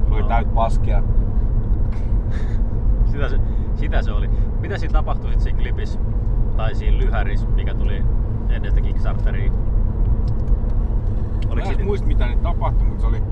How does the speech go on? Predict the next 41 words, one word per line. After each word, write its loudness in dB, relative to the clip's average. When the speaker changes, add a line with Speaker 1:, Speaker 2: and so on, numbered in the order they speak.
Speaker 1:
se 0
oli 0
just 0
tommoista, 0
tota, -2
mähinää -2
vaan. -2
Mun 0
mielestä 0
siinä -2
oli -2
siis 0
niinku, -2
olen -4
mä 0
ihan -2
väärä, 0
mun -2
mielestä 0
se -4
on -4
niinku 0
traileri 0
periaatteessa 0
tommosesta, 0
Speaker 2:
Okei. 0
Speaker 1:
tosta -2
Kung 0
Furysta, -2
että 0
mitä -2
saattaisi -2
tulla. -2
Mun 0
mielestä 2
siinä -2
ei 0
ollut 2
siinä 2
niinku 2
sitä 0